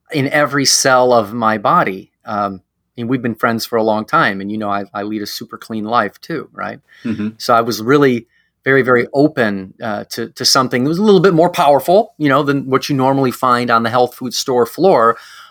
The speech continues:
Speaker 1: But wow, it changed my entire existence. However,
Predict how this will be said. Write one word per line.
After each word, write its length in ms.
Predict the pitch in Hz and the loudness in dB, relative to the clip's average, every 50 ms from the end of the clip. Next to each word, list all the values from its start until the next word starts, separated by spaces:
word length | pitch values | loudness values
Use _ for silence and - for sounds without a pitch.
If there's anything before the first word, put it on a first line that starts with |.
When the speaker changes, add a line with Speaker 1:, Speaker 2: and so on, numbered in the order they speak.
| _ _ | _ _
Speaker 1:
But 180 | - 104 - 104 | -8 -8 -8 -8
wow, 520 | 101 107 135 143 135 113 95 87 82 - _ | -2 2 2 4 4 4 2 0 -2 -6 _
it 160 | - 131 127 | -6 -6 -4
changed 460 | - - - 143 139 139 139 135 - 127 | -4 -2 0 2 2 2 2 0 0 0
my 160 | 123 120 120 | 0 0 0
entire 460 | 117 117 - - 143 131 131 127 120 | 0 -4 -2 -2 0 0 2 2 0
existence. 720 | 117 107 - - 160 196 - - - 110 107 104 - - - _ - - - _ _ | 0 0 -2 0 0 2 0 0 -2 -4 -4 -2 -2 -2 -2 _ -20 -20 -20 _ _
However, 840 | - - - 170 170 170 185 233 285 269 226 151 123 120 135 165 165 | -8 -2 0 2 4 4 4 2 2 0 2 2 4 4 4 2 0